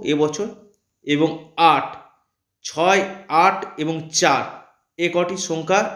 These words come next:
এ বছরের জন্য খুব শুভ। চার, ছয় এবং আট, আপনি বৃষ রাশির মানুষ, আপনার ক্ষেত্রে কিন্তু এ বছরের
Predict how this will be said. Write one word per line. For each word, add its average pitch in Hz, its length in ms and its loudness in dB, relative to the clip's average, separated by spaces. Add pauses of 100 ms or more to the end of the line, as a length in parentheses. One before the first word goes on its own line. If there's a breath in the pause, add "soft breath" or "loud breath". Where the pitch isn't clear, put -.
(120)
এ 190 80 2 (100)
বছরের 175 320 0
জন্য 160 200 0
খুব 151 160 -10
শুভ। 120 260 -10 (1000)
চার, 170 300 4 (920)
ছয় 185 380 0 (500)
এবং 185 200 2 (120)
আট, 151 320 2 (560)
আপনি 151 260 -4
বৃষ 180 220 -6
রাশির 180 320 2
মানুষ, 190 240 0 (300)
আপনার 147 300 -2
ক্ষেত্রে 170 280 -2
কিন্তু 175 220 -2 (120)
এ 147 100 4
বছরের 156 420 0